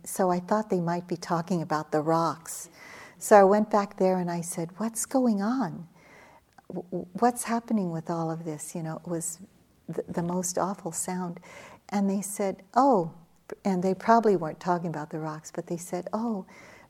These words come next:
probably this is the only time that those villagers can work on that, on their business that way." And I said, "Are they smashing rocks or something?"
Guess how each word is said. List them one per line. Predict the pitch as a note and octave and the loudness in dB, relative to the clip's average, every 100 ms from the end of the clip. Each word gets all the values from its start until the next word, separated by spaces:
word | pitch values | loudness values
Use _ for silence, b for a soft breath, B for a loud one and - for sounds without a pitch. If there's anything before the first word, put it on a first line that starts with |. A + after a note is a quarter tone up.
| - | -12
probably | - A3 A3+ B3 A#3 G#3 | -2 -2 0 0 2 2
this | F#3+ F#3 | 0 -2
is | G3 | -4
the | - - - | -2 -2 0
only | G3 G#3+ | 0 -2
time | - - G3+ G3 | -4 -6 -4 -2
that | F3 E3+ | -2 -2
those | F3+ F3 F3 | -2 -2 -2
villagers | F#3 F#3 F#3 F3 E3 - | -2 0 -2 -4 -6 -8
can | - F3 E3 | -8 -6 -4
work | E3+ F3+ F3 | -6 -6 -8
on | E3+ E3 | -8 -8
that, | D#3+ D#3+ - - b b - | -10 -12 -18 -20 b b -8
on | E3+ | -6
their | E3+ E3+ | -4 -2
business | F#3 G3+ A#3+ F3+ - | -2 -2 -4 -6 -8
that | - D#3+ D#3+ - | -8 -10 -10 -12
way." | D3+ - - b b b b b | -14 -14 -20 b b b b b
And | F3 | -4
I | F#3+ | -4
said, | F#3 G3 F3+ | 0 0 2
"Are | F3+ | 0
they | F#3 F3+ | 0 -2
smashing | - F3 F3 G#3 - F#3 | -4 -4 -4 -4 -4 -4
rocks | D#3 D#3 G3+ - - | -2 -2 -4 -6 -4
or | B3 | -4
something?" | - A#3 A3+ A#3+ B3 | 0 -2 0 -2 -4